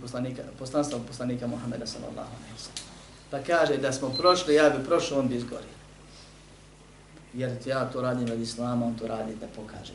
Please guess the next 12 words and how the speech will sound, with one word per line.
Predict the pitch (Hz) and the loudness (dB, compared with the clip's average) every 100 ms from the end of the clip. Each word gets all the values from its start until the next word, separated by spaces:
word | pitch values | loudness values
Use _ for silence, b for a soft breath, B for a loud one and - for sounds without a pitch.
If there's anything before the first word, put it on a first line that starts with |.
| - | -18
nešto, | - - | -20 -16
da | 117 113 | -14 -12
nešto | - - | -14 -16
drugo. | - - - - - - - - - - - - - - - - - - - 113 | -18 -18 -20 -20 -20 -20 -20 -20 -20 -20 -20 -20 -20 -20 -20 -20 -20 -20 -16 -8
Ali | 120 | -4
onaj | 131 143 | -2 -4
nije | 127 | -4
smio. | - - - - - - - - - | -8 -14 -18 -20 -20 -20 -20 -20 -14
Isto | 127 127 | -10 -6
tako | 131 123 | -4 -6
su | 123 | -6
znali | 123 131 127 | -4 -2 -2